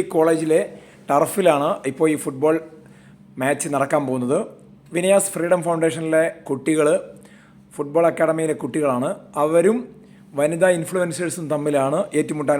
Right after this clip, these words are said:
പോകുന്നത്. അതിൻ്റെ ദൃശ്യങ്ങളാണ് നമ്മൾ നേരത്തെയൊക്കെ, ആ, കണ്ടത്. ഇതുണ്ടോ, കേരളത്തിലെ പ്രമുഖരായ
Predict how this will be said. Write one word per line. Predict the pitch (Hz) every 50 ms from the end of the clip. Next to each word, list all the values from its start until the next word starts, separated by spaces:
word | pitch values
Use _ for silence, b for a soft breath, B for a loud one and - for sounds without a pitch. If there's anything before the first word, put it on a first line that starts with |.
| 135
പോകുന്നത്. | 135 135 135 139 131 143 185 240 - B B B B B B B B B B B - -
അതിൻ്റെ | 147 147 160 160 160 165 165 160 156 - - - - - - 139 131
ദൃശ്യങ്ങളാണ് | 139 139 - 190 175 175 170 156 139 127
നമ്മൾ | 127 127 127 123 123
നേരത്തെയൊക്കെ, | 127 127 123 127 131 123 - 131 120 - - - - - - -
ആ, | 117 107 - -
കണ്ടത്. | 117 113 117 123 120 107 98 - - - - - - 120
ഇതുണ്ടോ, | 123 120 110 95 85 - - - B B B B B B B -
കേരളത്തിലെ | 139 135 139 139 135 - 143 139 139 139 - -
പ്രമുഖരായ | - 135 131 135 127 139 135 135 131 131